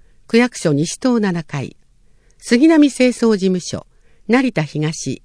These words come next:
五の十五の二十、同事務所、方南支所、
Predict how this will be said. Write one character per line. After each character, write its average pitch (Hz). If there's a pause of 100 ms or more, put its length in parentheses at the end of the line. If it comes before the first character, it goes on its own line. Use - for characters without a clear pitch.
五 262
の 208
十 196
五 156
の 127
二 185
十、 95 (540)
同 262
事 180
務 208
所、 -
方 226
南 214
支 -
所、 -